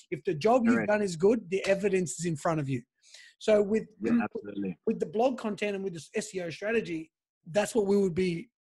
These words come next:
Speaker 1: I would be uh, if I was working with you on that, would be, that's what I would also be trying to do. This very similar thing, but tackling it from a different angle and different medium. That's all.
Speaker 2: Yeah.
Speaker 1: What other platforms are you using? Facebook?
Speaker 2: Um, s-, yeah, so I'm on Facebook,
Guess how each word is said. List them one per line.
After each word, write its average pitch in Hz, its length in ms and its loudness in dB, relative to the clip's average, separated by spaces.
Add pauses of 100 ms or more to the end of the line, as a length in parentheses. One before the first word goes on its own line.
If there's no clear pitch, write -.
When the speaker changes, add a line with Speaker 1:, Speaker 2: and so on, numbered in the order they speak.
(220)
Speaker 1:
I 185 120 4
would 180 220 4
be 170 360 0 (600)
uh, 175 140 -4
if 156 120 -4
I 202 40 6
was 180 140 2
working 202 260 0
with 180 100 -2
you 170 140 -2
on 165 100 -6
that, 190 340 -2
would 175 200 -4
be, 175 160 0
that's 165 240 -4
what 175 100 -6
I 165 80 -8
would 165 180 -6
also 160 260 -6
be 151 120 -6
trying 151 220 -6
to 151 60 -4
do. 156 160 -2
This 143 240 -10
very 220 260 0
similar 220 320 -6
thing, 285 280 -6 (160)
but 208 200 -14
tackling 214 360 -8
it 202 120 -8
from 185 120 -8
a 175 40 -10
different 175 320 -12
angle 175 220 -10
and 151 80 -10
different 151 260 -14
medium. 139 260 -14 (140)
That's 165 220 -14
all. 147 140 -16 (540)
Speaker 2:
Yeah. 220 240 2 (320)
Speaker 1:
What 254 140 6
other 262 140 4
platforms 247 480 0
are 208 60 2
you 185 120 -2
using? 160 340 -2 (1300)
Facebook? 220 420 2
Speaker 2:
Um, 175 340 8
s-, - 240 -2 (300)
yeah, 170 280 6
so 170 300 2
I'm 170 140 0
on 190 100 -4
Facebook, 202 600 -4